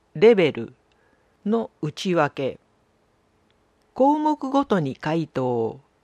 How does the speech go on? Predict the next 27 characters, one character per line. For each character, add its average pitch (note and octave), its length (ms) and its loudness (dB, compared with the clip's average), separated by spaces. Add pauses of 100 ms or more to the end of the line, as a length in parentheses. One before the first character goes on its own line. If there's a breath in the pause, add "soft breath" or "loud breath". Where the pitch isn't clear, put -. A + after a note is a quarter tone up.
(1080)
聞 G#3+ 200 -2
く。 A3+ 320 -6 (840)
日 B3+ 320 0
常 E4 260 0
会 D#4 300 0
話 D#3+ 140 0
は C3 220 0
聞 A#3+ 120 -10
き E4 160 0
取 E4 120 2
る C4+ 140 0
こ F3+ 120 -2
と F3+ 140 -2
が D3 140 -2
で A#2+ 140 -8
き D3+ 160 -8
る。 - 180 -14 (960)
五 G#3+ 180 6
十 E4 240 2
九 D#4+ 280 0
点 D3 280 -4
六 C#3+ 240 -4
パ G#3+ 200 -2
ー G3+ 40 -4
セ F#3 200 -4
ン D3 120 -6
ト。 - 280 -12